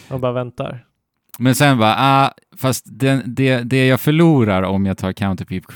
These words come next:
Speaker 2: Peak Performance, det är ju Axe Hopper. Och Axe Hopper är ju typ den coolaste och flashigaste attacken i hela spelet.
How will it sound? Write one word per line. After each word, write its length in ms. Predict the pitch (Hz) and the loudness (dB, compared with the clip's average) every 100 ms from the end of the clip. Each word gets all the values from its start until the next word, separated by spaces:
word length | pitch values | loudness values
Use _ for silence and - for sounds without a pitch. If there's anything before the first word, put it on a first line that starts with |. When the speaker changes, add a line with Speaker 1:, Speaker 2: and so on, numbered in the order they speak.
| - | -14
Speaker 2:
Peak 280 | - 95 - | -6 -6 -4
Performance, 580 | 101 - 104 80 - - | -6 -2 -2 -2 -6 -2
det 60 | 123 | -2
är 40 | |
ju 60 | 107 | 0
Axe 380 | - 107 - - | -2 -6 -6 -12
Hopper. 380 | 82 - - 117 _ _ _ _ _ _ _ | -12 -12 -16 -16 _ _ _ _ _ _ _
Och 220 | 107 113 | -4 0
Axe 280 | 135 117 - | 0 0 -2
Hopper 220 | 104 101 | -2 -2
är 60 | 95 | -2
ju 100 | 95 | -2
typ 220 | - 90 | -4 -6
den 160 | 92 92 | -4 -4
coolaste 520 | 113 104 104 98 - | -2 0 0 -4 -6
och 80 | 87 | -10
flashigaste 520 | 92 90 - 95 - | -6 -6 -6 -8 -8
attacken 420 | 85 98 - 78 | -10 -10 -8 -8
i 60 | 80 | -8
hela 200 | 78 80 | -8 -10
spelet. 380 | - 85 73 | -8 -10 -10